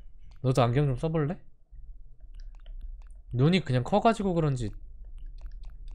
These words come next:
꽤 어울리네. 나이트 비전이 특히 어울리네. 하지만 역시 쌩얼이 이뻐. 그 또 누구 안 꾸며줬나?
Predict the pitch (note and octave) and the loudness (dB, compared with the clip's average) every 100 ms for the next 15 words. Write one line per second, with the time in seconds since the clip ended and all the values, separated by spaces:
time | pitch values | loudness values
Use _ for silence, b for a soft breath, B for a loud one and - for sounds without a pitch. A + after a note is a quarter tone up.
0 | - - - - - F#3+ A2+ A#2 D#3+ A2 | -12 -16 -18 -16 -2 2 4 2 0 -2
1 | G#2 B2 F2 - - - - - - - | -4 -6 -8 -12 -14 -14 -14 -12 -12 -12
2 | - - - - - - - - - - | -14 -16 -18 -16 -16 -16 -14 -14 -14 -14
3 | - - - - - - - - A2 A2+ | -16 -16 -12 -10 -12 -16 -12 -2 -2 0
4 | G#2 F2+ E2 D2+ E2 - C#3 - G2+ F2 | -4 -2 -4 -4 -8 -10 -12 -8 -10 -10
5 | - G2+ - - - - - C#3+ E3 C#3 | -12 -14 -16 -20 -20 -10 -4 0 2 2
6 | - - - - - - G#2+ C#3 C#3 F#3 | -2 -10 -8 -4 -4 -4 -6 -6 -2 -2
7 | A3+ A#2 - C#3+ - - - - - - | -2 -4 -8 -12 -12 -14 -12 -2 0 0
8 | - - - - - - B B B B | -2 -4 -8 -12 -12 -12 B B B B
9 | B B D3 G3+ C#3 D#3+ F3+ C3 D#3+ C#3+ | B B 6 8 8 12 12 12 8 8
10 | A#2 G#2 D3 - | 6 4 2 0